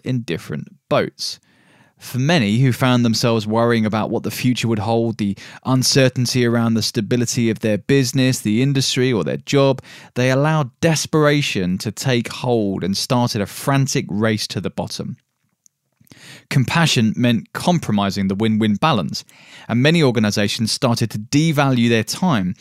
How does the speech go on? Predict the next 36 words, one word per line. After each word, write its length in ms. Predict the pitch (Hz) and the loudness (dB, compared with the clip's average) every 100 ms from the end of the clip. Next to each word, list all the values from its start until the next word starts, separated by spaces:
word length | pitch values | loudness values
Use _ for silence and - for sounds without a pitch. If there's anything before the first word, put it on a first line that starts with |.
| - - - | -14 -18 -6
service, 500 | - 165 113 95 120 | 2 2 2 -2 -2
or 120 | 110 | -4
products 520 | - 202 147 87 - | 0 2 2 0 -4
by 180 | 117 110 | -4 -4
giving 380 | - 135 143 135 | -2 0 0 0
them 120 | 127 | 0
away 380 | 120 117 117 110 | 2 2 2 0
for 160 | - | -6
free, 640 | - - - 160 82 - - - - - - | -12 -6 0 2 2 -4 -12 -20 -20 -16 -6
perhaps 360 | 110 156 165 | -2 -2 0
in 80 | 113 | 0
a 60 | 101 | 0
veiled 420 | 107 131 131 120 | 2 4 4 2
attempt 460 | 117 135 110 95 | -2 0 0 -2
to 100 | - | -4
win 340 | 107 120 113 110 | -2 0 2 2
the 100 | 107 | 2
long-term 640 | 107 127 127 101 113 104 | 2 2 0 -2 0 0
loyalty 500 | 107 120 131 110 92 | 0 0 0 -2 -4
of 100 | 71 | -4
the 60 | 90 | -6
customer. 520 | - 127 - - - _ _ _ _ _ _ _ - - | -6 -8 -6 -8 -10 _ _ _ _ _ _ _ -14 -6
The 80 | 127 | 0
thing 200 | 208 214 | 2 4
about 380 | 202 147 - | 4 2 0
something 400 | - 131 117 120 | -2 -2 0 0
that's 240 | 110 - - | 0 -2 -6
free 560 | - - 123 87 90 - | -6 -2 0 0 -4 -6
is 120 | 110 | -6
that 120 | 107 | -4
it 100 | - - | -4 -4
often 480 | 151 - 170 131 | -6 -2 -2 0
lacks 480 | 110 98 - - - - | -2 -4 -8 -10 -10 -8
a 80 | 117 | -8
perceived 680 | 127 117 - 98 87 80 - 139 | -6 -6 -4 -4 -4 -8 -10 -4
value, 440 | 147 120 - | -2 -2 -4